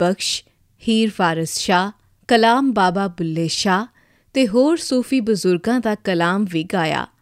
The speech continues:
ਉਹਨਾਂ ਹੀਰ ਵਾਰਿਸ ਸ਼ਾਹ ਦੀ ਰਿਵਾਇਤੀ ਤਰਜ਼ ਨੂੰ ਇੱਕ ਨਵਾਂ ਅੰਗ ਵੀ ਬਖਸ਼ਿਆ ਤੇ ਸੁਣਨ ਵਾਲਿਆਂ ਕੋਲੋਂ ਦਾਦ ਸਮੇਟੀ। ਉਹਨਾਂ ਦੇ ਸਭ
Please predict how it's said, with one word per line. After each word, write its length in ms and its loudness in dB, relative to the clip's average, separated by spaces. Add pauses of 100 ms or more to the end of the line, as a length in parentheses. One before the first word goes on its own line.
ਉਹਨਾਂ 360 4
ਹੀਰ 340 2
ਵਾਰਿਸ 440 2
ਸ਼ਾਹ 300 0
ਦੀ 260 -2
ਰਿਵਾਇਤੀ 560 0 (100)
ਤਰਜ਼ 260 0 (100)
ਨੂੰ 380 -4
ਇੱਕ 180 -4
ਨਵਾਂ 480 2
ਅੰਗ 260 0
ਵੀ 180 -2
ਬਖਸ਼ਿਆ 600 -2 (300)
ਤੇ 100 0
ਸੁਣਨ 420 2
ਵਾਲਿਆਂ 400 2
ਕੋਲੋਂ 400 0
ਦਾਦ 440 0
ਸਮੇਟੀ। 580 -4 (440)
ਉਹਨਾਂ 340 4
ਦੇ 180 2
ਸਭ 280 0